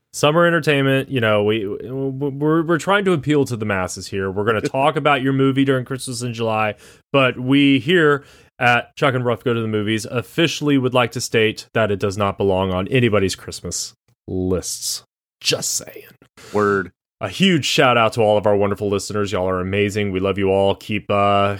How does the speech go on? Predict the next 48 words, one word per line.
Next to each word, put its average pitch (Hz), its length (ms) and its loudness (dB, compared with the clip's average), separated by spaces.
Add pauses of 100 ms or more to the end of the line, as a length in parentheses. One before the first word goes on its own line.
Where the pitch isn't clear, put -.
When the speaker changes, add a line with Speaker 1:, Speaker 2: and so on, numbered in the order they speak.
Speaker 1:
keep 104 180 -10
tuning 107 300 0
in 113 240 2
as 98 320 -4
we 107 240 0
pump 113 340 -8
these 107 220 -6
out 107 240 -4
for 110 80 -8
the 104 80 -2
remainder 104 440 -2
of 92 120 -4
the 101 80 -10
season. 113 500 -4
We've 98 140 -4
got 98 240 0
three 135 220 2
more 131 180 2
Christmas 135 400 -6
in 123 100 -6
Julys 123 560 0
before 120 400 -2
we, 113 240 2
uh, 113 220 4 (400)
move 107 260 0
on 101 220 0
to 98 160 -8
just 92 200 -8
our 95 160 2
regularly 95 680 -2
scheduled 92 580 -6 (140)
programming. 101 840 0
Be 87 100 -8
sure 160 180 0
to 151 80 -2
keep 131 160 -4
an 98 80 0
eye 92 100 0
out 92 140 -4
for 104 120 -2
our 92 120 0
next 90 260 -8
episode, 104 460 -2
which 143 180 0
will 170 120 2
be 214 280 0
next 214 380 -2
week. 220 480 -8